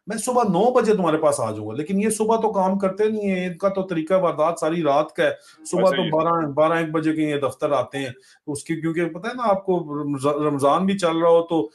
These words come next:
Speaker 1: ट्रुप्स को भी दिखाना होता है, अफ्तारी के बाद हम कर रहे हैं, जो भी कर रहे हैं साथ-साथ, you know?
Speaker 2: हम्म,
Speaker 1: तो
Speaker 2: हम्म।
Speaker 1: वो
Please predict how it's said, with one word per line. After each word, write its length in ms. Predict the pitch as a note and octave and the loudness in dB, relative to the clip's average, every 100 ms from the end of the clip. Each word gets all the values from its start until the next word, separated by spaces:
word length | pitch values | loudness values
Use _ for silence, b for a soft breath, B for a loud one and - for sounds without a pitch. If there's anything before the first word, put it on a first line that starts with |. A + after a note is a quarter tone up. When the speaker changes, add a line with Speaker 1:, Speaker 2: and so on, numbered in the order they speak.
| b b - | b b 0
Speaker 1:
ट्रुप्स 280 | F#3+ F#3+ | 0 2
को 120 | - F#3 | 0 2
भी 100 | F3+ | 2
दिखाना 360 | C#3+ D3+ D3+ | 0 0 2
होता 260 | D#3+ D3 D#3 | 2 2 2
है, 60 | |
अफ्तारी 380 | D3 - C#3 D3+ | 2 2 0 2
के 100 | D#3 | 0
बाद 340 | C#3+ D#3 E3+ D#3 | 0 2 2 2
हम 140 | D3 | -2
कर 200 | C#3 C3+ | -2 0
रहे 160 | C#3 C#3+ | 2 2
हैं, 100 | C3+ | 2
जो 160 | C3 | 0
भी 140 | C3+ C#3 | 0 0
कर 200 | C3 A#2 | 0 0
रहे 140 | B2 | -2
हैं 60 | B2 | -2
साथ-साथ, 500 | A#2+ A2+ - A#2+ A2+ | -2 -2 -2 -4 -4
you 200 | B2 D#3+ | -6 -8
know? 120 | D4+ - | -8 -8
Speaker 2:
हम्म, 220 | - G3+ | -12 -12
Speaker 1:
तो 320 | E3+ _ - | -14 _ -2
Speaker 2:
हम्म। 640 | D#3 D3 C#3+ C3 B2+ C3 B2+ | 2 4 4 4 2 -2 -2
Speaker 1:
वो 460 | D3 E3+ F3 E3 | 2 4 4 2